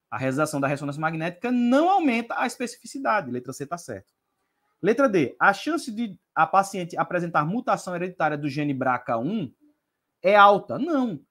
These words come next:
Geralmente a gente pensa em alterações hereditárias, braca um, braca dois, quando eu tenho pacientes jovens com cânceres malignos. Aqui é um paciente mais, é, uma idade mais avançada. Então, letra D, tá errado. Resposta letra C.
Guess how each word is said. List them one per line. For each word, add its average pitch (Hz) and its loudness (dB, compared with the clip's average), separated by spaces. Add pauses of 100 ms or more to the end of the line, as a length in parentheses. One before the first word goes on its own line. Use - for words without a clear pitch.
(120)
Geralmente 254 0
a - -2
gente 262 -2
pensa 240 -4
em 175 -6
alterações 160 -2
hereditárias, 160 0
braca 151 2
um, 147 -4
braca 139 0
dois, 170 -4
quando 220 0
eu 233 2
tenho 233 -2 (200)
pacientes 240 0
jovens 226 6
com 208 -6
cânceres 175 -2
malignos. 147 -2 (220)
Aqui 277 -8
é - -4
um 294 -4
paciente 262 0
mais, 226 -4 (400)
é, 131 -2
uma 139 -2
idade 147 4
mais 147 2
avançada. 147 -2
Então, 147 -6 (560)
letra 135 -2
D, 175 0 (520)
tá 233 0
errado. 104 -2
Resposta 135 -2
letra 143 -2
C. - -2